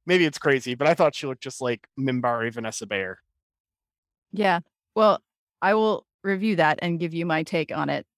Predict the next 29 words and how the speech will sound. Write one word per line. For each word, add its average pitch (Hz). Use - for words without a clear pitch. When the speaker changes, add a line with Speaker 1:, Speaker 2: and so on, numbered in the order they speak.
Speaker 1:
<laughs> 175
Speaker 2:
after 170
the 160
podcast. 156
Speaker 1:
Okay. 127
Speaker 2:
<laughs> -
I 220
wanna 269
point 175
out 160
in 190
this 180
scene 165
that 170
I 170
feel 185
very 190
vindicated 180
from 160
our 151
second 180
episode 147
reviewing 160
the 165
second 165
half 160
of 180
the 175
pilot, 170